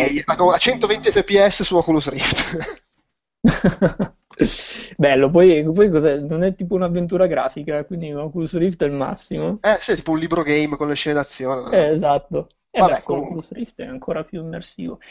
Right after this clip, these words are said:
Speaker 2: Poi ovviamente c'era Kunos Simulazioni con Assetto Corsa, che lì hanno, hanno sbaragliato tutti e
Speaker 1: <laughs>
Speaker 2: hanno avuto la, la postazione alla Games Week di Parigi con l'Oculus Rift,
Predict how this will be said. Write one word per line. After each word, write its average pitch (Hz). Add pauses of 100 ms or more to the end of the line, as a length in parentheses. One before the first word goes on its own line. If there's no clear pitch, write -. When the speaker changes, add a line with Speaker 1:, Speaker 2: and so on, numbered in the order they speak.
(140)
Speaker 2:
Poi 240
ovviamente 208
c'era 160
Kunos 160
Simulazioni 151
con 131
Assetto 135
Corsa, -
che -
lì 156
hanno, 156 (540)
hanno 143
sbaragliato 135
tutti 135
e 151
Speaker 1:
<laughs> -
Speaker 2:
hanno 139
avuto 147
la, 135
la 135
postazione 156
alla 131 (400)
Games 147
Week 147
di 139
Parigi 160
con 135
l'Oculus 135
Rift, 170